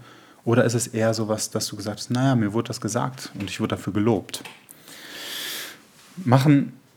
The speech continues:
also intern sortierende Menschen machen die Dinge eher mit sich selbst aus. Also sie brauchen keine anderen Meinungen, um Entscheidungen zu treffen beispielsweise. Und extern referenzierte Menschen holen gern eben andere Meinungen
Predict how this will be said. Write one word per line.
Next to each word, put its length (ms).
also 220
intern 600
sortierende 560
Menschen 320
machen 260
die 120
Dinge 240
eher 120
mit 140
sich 120
selbst 320
aus. 280
Also 120
sie 80
brauchen 320
keine 240
anderen 320
Meinungen, 680
um 140
Entscheidungen 520
zu 100
treffen 320
beispielsweise. 640
Und 200
extern 800
referenzierte 720
Menschen 480
holen 380
gern 380
eben 220
andere 340
Meinungen 540